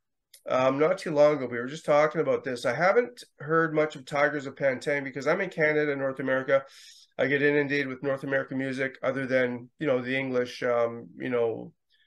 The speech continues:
um, Titans, uh, Priest, Iron Maiden, um, that sort of thing. But, uh, for something, I came across, um, Bloodlines streaming on, uh, YouTube,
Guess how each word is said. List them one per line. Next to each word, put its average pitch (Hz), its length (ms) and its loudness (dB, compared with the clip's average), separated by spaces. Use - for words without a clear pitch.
um, 113 320 -2
Titans, 120 640 -2
uh, 107 160 0
Priest, 123 600 -10
Iron 113 220 0
Maiden, 110 460 -4
um, 101 680 -6
that 120 140 -4
sort 120 180 -6
of 107 100 -12
thing. 139 300 0
But, 156 120 4
uh, 165 180 0
for 180 140 -12
something, 294 360 -2
I 143 120 -2
came 196 260 -8
across, 165 540 0
um, 123 380 0
Bloodlines 135 480 0
streaming 135 600 -4
on, 117 260 0
uh, 107 340 -2
YouTube, 131 380 -10